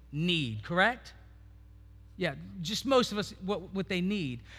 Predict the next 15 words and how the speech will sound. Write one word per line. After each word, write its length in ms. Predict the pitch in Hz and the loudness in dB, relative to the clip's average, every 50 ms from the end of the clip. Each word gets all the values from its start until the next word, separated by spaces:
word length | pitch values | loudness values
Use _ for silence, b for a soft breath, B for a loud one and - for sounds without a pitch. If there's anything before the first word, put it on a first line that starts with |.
| B B - | B B 4
But 160 | 180 226 196 | 4 6 8
how 260 | 165 226 277 294 269 | 10 12 12 12 12
easy 340 | 233 269 294 302 214 247 262 | 10 8 6 6 6 4 2
is 100 | 226 180 | 2 0
it 120 | 214 175 | 0 -2
to 160 | - 202 185 160 - | -2 -4 -4 -4 0
not 560 | 180 175 185 196 214 226 262 302 285 254 220 | 4 6 8 8 10 10 10 10 8 6 4
give 180 | 233 294 285 - | 2 2 2 2
to 100 | - 254 | -2 -4
God 460 | 226 196 285 294 285 262 233 220 185 175 | -2 2 6 8 8 10 8 8 6 2
because 260 | 214 - 220 196 185 | 0 0 0 0 0
of 120 | 190 185 | 2 4
our 120 | 208 190 165 | 4 4 4
family's 720 | - - 214 214 214 208 196 190 180 165 143 120 - - b b b b b b - - - | 2 -2 -2 -2 0 0 0 0 0 0 -2 -4 -6 -10 b b b b b b -20 -18 -12
wants? 960 | 135 143 147 156 165 160 165 160 143 117 107 104 - - - - - - - | -8 -6 -2 0 2 4 4 4 4 2 -2 -4 -8 -12 -12 -12 -14 -14 -16